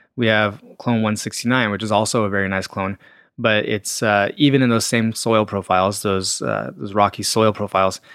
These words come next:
it tends to be a little bit more red fruited. Still really nicely structured,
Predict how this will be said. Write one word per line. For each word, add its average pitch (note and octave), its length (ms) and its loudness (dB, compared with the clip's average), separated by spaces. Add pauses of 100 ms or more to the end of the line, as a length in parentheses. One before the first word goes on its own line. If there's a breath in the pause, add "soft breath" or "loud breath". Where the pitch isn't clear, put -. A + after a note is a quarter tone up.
(160 loud breath)
it A2+ 120 -6
tends A#2 220 0
to A2+ 60 -2
be G#2+ 80 0
a G#2+ 60 0
little G#2 160 2
bit G#2+ 60 -2
more G2+ 160 2
red G2 180 0
fruited. G2 480 -6
Still A2+ 260 -2
really A2 260 0
nicely G#2 400 -2
structured, D3 480 0